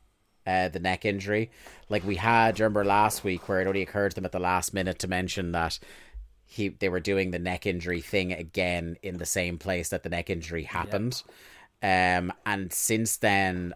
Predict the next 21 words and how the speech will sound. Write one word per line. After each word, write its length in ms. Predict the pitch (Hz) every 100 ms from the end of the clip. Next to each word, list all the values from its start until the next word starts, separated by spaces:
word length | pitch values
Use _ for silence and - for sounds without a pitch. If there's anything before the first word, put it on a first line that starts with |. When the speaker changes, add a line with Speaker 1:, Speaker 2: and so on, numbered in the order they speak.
| 98
Speaker 1:
I 60 |
think 160 | 95 90
all 280 | 98 98 98
his 180 | 95 85
matches 560 | 90 95 - 87 80
have 160 | - 90
had 340 | 95 90 87
Speaker 2:
The 60 | 85
Speaker 1:
the 60 | 90
Speaker 2:
neck 100 | 87
Speaker 1:
neck 220 | 90 - 107
injury 440 | 95 92 90 90 95
angle 420 | 92 95 101 101
to 80 | -
Speaker 2:
They 60 |
Speaker 1:
them. 120 | 113
Speaker 2:
worked 200 | 135 -
over, 220 | 98 90 90
yeah. 1120 | 92 90 - - - - - 110 113 110 104
Um, 240 | 98 95 -
Speaker 1:
Yeah. 220 | 101 85